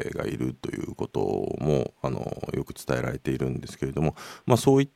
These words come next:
たことが起きたことをぼ-、お-、起きたこと、あるいは受けて、あるいはそういうことを防止するために、この雇う側の方が技能実習生が来た時に、あの、パスポートを預かって、えー、それで、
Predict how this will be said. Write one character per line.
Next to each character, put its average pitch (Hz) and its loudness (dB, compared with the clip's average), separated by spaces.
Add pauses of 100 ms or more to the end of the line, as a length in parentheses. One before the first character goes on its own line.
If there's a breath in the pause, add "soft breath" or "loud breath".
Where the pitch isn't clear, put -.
た 139 4
こ 131 0
と 127 6
が 101 6
起 113 2
き - -12
た 92 4
こ - -2
と 107 8
を 71 8
ぼ-、 71 6
お-、 80 4 (320)
起 - 0
き - -12
た - 2
こ 64 0
と、 71 4
あ 73 6
る 90 6
い - 8
は 69 4
受 80 6
け - 2
て、 - 0
あ - 6
る 117 8
い 107 8
は 82 10 (140)
そ - 2
う 90 10
い - 8
う - 2
こ 98 2
と 92 6
を - 8
防 78 4
止 104 2
す - 0
る - -2
た - 4
め 110 6
に、 95 6 (360 loud breath)
こ 87 6
の 71 8
雇 92 6
う 202 8
側 67 4
の 64 -2
方 65 0
が 71 6
技 90 4
能 98 6
実 113 -2
習 120 2
生 - 2
が - 0
来 - -12
た 82 0
時 - -2
に、 69 4 (300 soft breath)
あ - -4
の、 64 -4
パ - -4
ス - -4
ポ 208 4
ー - 2
ト - -4
を 90 4
預 76 0
か 80 0
っ - -2 (240)
て、 107 6 (400 soft breath)
え 69 4
ー、 - -4
そ 95 4
れ 95 8
で、 92 8